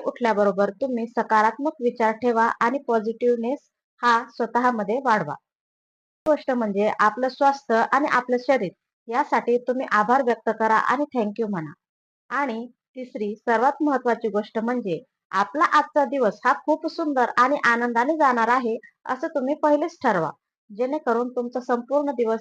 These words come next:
हा सकारात्मकतेने भरलेला आणि आनंदी जाईल. मग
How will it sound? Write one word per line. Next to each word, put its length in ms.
हा 180
सकारात्मकतेने 800
भरलेला 440
आणि 460
आनंदी 440
जाईल. 260
मग 180